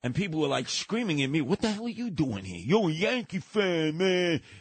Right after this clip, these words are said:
This ain't your house. This is our house. And then the, the F-bombs were being thrown fast and furious.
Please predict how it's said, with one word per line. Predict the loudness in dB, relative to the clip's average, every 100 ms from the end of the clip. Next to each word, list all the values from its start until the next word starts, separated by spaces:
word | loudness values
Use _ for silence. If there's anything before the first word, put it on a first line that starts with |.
| -2
This | 0 2
ain't | 0 0 0
your | 2 2
house. | 2 2 2 2 0 0
This | -2 -2
is | -6 -2
our | 2 4 4
house. | 0 0 -2
And | -4
then | -2 -2
the, | 2 0 2
the | 2 2
F-bombs | 2 0 -2 -2 -2 -4
were | 0 0
being | 0 -2
thrown | -4 -2 0 0
fast | 0 2 2 -2
and | -8 -2
furious. | 2 2 0